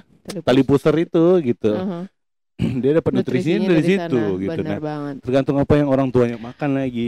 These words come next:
Speaker 2: gitu ya
Speaker 1: Bukan orang
Speaker 2: kan.
Speaker 1: tua, lebih tepatnya ibu yang.
Speaker 2: Iya, o-, iya, ibu dia makan apa
Speaker 1: Mm-hmm.
Speaker 2: gitu. Nah, kalau misalnya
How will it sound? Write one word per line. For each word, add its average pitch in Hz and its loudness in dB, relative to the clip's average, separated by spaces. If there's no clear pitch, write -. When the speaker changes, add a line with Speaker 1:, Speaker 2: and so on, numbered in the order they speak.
Speaker 2:
gitu 110 -4
ya 196 4
Speaker 1:
Bukan 220 2
orang 226 2
Speaker 2:
kan. 226 -6
Speaker 1:
tua, 240 2
lebih 208 4
tepatnya 208 0
ibu 208 2
yang. 147 0
Speaker 2:
Iya, 120 -2
o-, 98 0
iya, 95 -6
ibu 95 -2
dia 98 0
makan 101 -6
apa 202 -2
Speaker 1:
Mm-hmm. 190 0
Speaker 2:
gitu. 180 -2
Nah, 110 -2
kalau 120 4
misalnya 123 -4